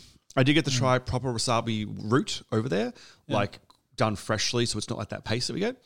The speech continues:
Speaker 2: Yeah.
Speaker 1: It is definitely more in the horseradish camp, and it's not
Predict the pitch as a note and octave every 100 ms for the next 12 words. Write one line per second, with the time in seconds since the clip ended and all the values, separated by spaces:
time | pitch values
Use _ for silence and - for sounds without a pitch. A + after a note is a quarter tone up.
0 | _ _ C3 A2+ - D3 D3 C3+ - C#3
1 | D3 C#3+ B2 A#2+ G#2+ - A#2 A#2 C3 A2+
2 | - - A2 C#3+ B2+ A2 - A#2+ A#2+